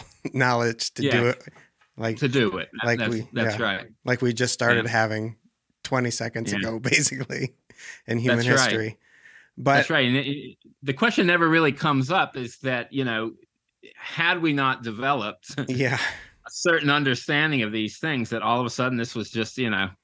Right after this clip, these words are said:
Speaker 2: kind of a soul trapped, you know, like
Speaker 1: Yeah.
Speaker 2: the, like the old view, the, and, and Gnostic view oftentimes, the soul trapped in a body,
Speaker 1: Mm-hmm.
Speaker 2: th-, and the body is enslaving it,
Speaker 1: Mm-hmm.
Speaker 2: right?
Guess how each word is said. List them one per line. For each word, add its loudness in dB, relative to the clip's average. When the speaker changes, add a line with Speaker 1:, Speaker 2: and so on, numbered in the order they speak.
Speaker 2:
kind -2
of -2
a -8
soul 0
trapped, 0
you -2
know, 2
like 0
Speaker 1:
Yeah. 0
Speaker 2:
the, -2
like -4
the 2
old 0
view, 2
the, -6
and, -2
and 0
Gnostic -2
view -4
oftentimes, -4
the -10
soul 0
trapped -2
in 2
a 0
body, 0
Speaker 1:
Mm-hmm. -8
Speaker 2:
th-, -8
and -2
the -2
body 2
is -2
enslaving 0
it, -8
Speaker 1:
Mm-hmm. -14
Speaker 2:
right? -4